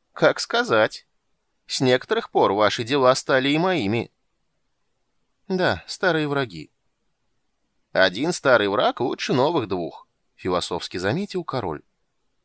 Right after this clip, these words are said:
"Старого врага знаешь и не ждешь от него неожиданностей", заметила Тариль. "А он берет и подносит их",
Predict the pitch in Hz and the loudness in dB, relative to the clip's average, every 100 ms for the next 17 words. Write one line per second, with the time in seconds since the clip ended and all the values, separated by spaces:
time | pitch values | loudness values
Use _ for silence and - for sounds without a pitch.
0 | _ _ _ _ _ _ _ - - 98 | _ _ _ _ _ _ _ -6 0 2
1 | 92 95 95 95 98 107 165 117 - 120 | 2 2 0 2 0 0 -2 -2 -2 0
2 | 120 113 120 120 127 127 120 120 131 135 | 0 0 -2 -2 -2 -2 0 0 0 -2
3 | 117 87 82 - 80 71 _ _ 90 92 | -4 -6 -6 -6 -12 -14 _ _ -4 0
4 | 85 82 90 85 95 85 78 76 _ _ | 0 -2 -4 -6 -4 -8 -8 -16 _ _
5 | _ _ _ _ _ _ _ _ _ _ | _ _ _ _ _ _ _ _ _ _
6 | 85 92 107 107 117 143 160 110 120 120 | -2 2 2 2 2 4 2 2 0 2
7 | 104 95 95 92 85 - | 2 0 -2 -6 -8 -10